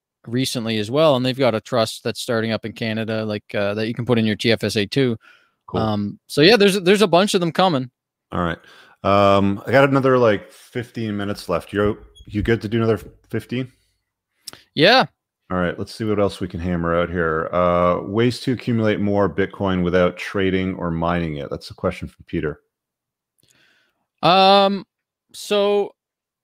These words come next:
Speaker 1: the biggest, the best answer there is to,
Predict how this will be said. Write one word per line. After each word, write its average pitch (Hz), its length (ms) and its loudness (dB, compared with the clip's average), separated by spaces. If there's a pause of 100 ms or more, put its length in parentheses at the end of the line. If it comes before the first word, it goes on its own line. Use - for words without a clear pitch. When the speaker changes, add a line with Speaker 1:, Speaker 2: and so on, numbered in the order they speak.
(500)
Speaker 1:
the 151 160 -8
biggest, 208 440 -2
the 165 100 -4
best 202 280 2
answer 180 400 -2
there 147 400 0
is 127 360 -6
to, 131 440 -6